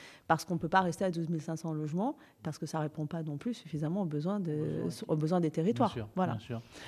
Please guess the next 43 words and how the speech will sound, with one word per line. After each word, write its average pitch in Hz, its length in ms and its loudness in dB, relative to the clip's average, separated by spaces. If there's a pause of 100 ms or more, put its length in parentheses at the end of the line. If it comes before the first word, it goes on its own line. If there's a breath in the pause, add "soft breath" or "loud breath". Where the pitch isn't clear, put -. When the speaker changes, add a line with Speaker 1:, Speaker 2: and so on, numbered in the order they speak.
(220 loud breath)
Speaker 2:
Euh, 139 160 4 (180)
il 165 120 2
y 139 80 6
a - 20 6
le 135 60 2
poids 233 160 0
financier 151 560 0
énorme 123 320 -2
de 117 80 0
l'entretien 123 420 2
du 117 140 0
parc. 185 240 2
Speaker 1:
Mhm. 180 60 -8
Speaker 2:
Ça, 147 120 -2
c'est - 160 -2
un 113 140 4
vrai 113 220 0
enjeu 123 340 6
aussi. 120 420 4
Speaker 1:
Oui, 185 80 -6 (220 loud breath)
oui. 180 80 -6 (100)
Speaker 2:
Euh, 123 420 10
il 143 220 10
ne 139 80 10
cesse 147 300 4
d'ailleurs, 123 380 2
euh, 110 260 0
Speaker 1:
De 107 100 2
croître. 117 320 6
Speaker 2:
d'augmenter. 185 300 4
Speaker 1:
Mhm. 190 220 2 (200)
Speaker 2:
Euh, 127 360 4 (100)
comment 196 160 0
ça 165 120 0
se - 80 -6
traduit 143 280 0
concrètement 151 560 0
pour, 120 340 -2
euh, 117 160 0
pour 117 160 -2
A 120 60 2
B 110 80 -2
Habitat ? 120 440 -2